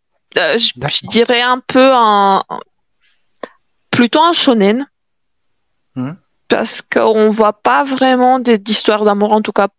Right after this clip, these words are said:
Speaker 1: dans, pas dans les trois premiers tomes. C'est un shonen de sport, musique, euh, un peu comme, euh, je sais pas, Chiaya Furu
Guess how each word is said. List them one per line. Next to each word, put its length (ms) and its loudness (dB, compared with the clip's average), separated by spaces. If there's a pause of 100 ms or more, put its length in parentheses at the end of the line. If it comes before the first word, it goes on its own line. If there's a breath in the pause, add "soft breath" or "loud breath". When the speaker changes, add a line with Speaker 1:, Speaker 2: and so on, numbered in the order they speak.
(180)
Speaker 1:
dans, 160 0
pas 220 -2
dans 320 2
les 120 2
trois 220 -2
premiers 320 0
tomes. 380 -2 (1800)
C'est 200 -4
un 140 -2
shonen 600 0 (1040)
de 100 2
sport, 540 -2 (800)
musique, 500 0 (960)
euh, 540 0 (1900)
un 120 0
peu 200 0
comme, 400 0
euh, 920 2
je 140 -8
sais 140 -8
pas, 160 -2 (300)
Chiaya 320 0
Furu 460 0